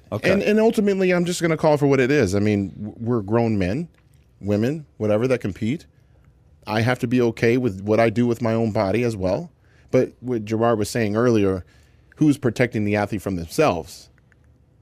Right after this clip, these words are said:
Speaker 2: And usually it's supposed to be your team. And I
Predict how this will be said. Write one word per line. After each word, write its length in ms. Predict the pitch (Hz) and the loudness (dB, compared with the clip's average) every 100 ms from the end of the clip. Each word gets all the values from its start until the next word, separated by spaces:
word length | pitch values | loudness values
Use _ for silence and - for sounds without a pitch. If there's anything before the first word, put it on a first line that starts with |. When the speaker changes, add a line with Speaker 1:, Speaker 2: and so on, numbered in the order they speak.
| _ _ _ - | _ _ _ -4
Speaker 2:
And 400 | 104 101 95 101 | 0 0 -2 0
usually 300 | 131 120 117 | 2 2 0
it's 80 | - | 0
supposed 240 | - 110 | -2 -2
to 60 | 101 | -2
be 80 | 98 | -4
your 100 | 87 | -4
team. 440 | - 117 90 82 - _ _ _ _ _ _ | -2 -2 -2 -8 -14 _ _ _ _ _ _
And 420 | 110 104 101 98 - _ - | -2 0 0 -4 -8 _ -6
I 320 | 113 131 | 0 2